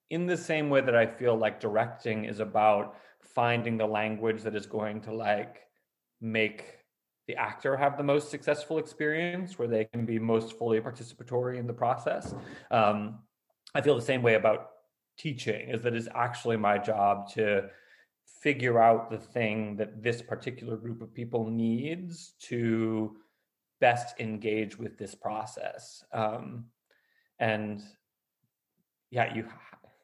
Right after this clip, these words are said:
you have to, you have to tune in and you have to listen to them. And, you know, for the, the two foundations classes that we're working on, I'm teaching with two different,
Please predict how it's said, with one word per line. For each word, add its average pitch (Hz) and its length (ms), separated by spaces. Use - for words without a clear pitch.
you 117 140
have 120 460
to, 101 380
you 120 80
have 120 300
to 107 80
tune 98 280
in 90 240
and 98 80
you 101 120
have 101 400
to 104 80
listen 98 300
to 98 80
them. 90 360
And, 98 400
you 120 60
know, 95 240
for - 160
the, 113 380
the 120 60
two 120 160
foundations 110 560
classes 98 460
that 104 140
we're 101 460
working 110 400
on, 98 540
I'm 117 80
teaching 120 360
with 107 260
two - 120
different, 156 320